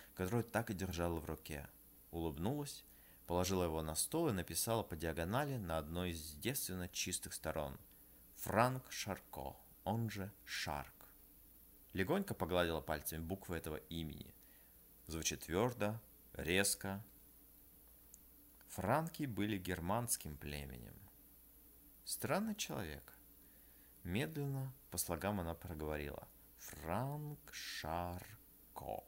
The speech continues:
Шарк по-английски акула. Она положила карточку в бумажник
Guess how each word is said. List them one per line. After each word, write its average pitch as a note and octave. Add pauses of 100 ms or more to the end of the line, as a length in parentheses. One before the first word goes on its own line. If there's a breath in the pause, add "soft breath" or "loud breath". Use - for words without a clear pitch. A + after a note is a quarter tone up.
(920)
Шарк -
по-английски B2 (440)
акула. C#2+ (1500)
Она G3+
положила G2+
карточку -
в D2
бумажник F3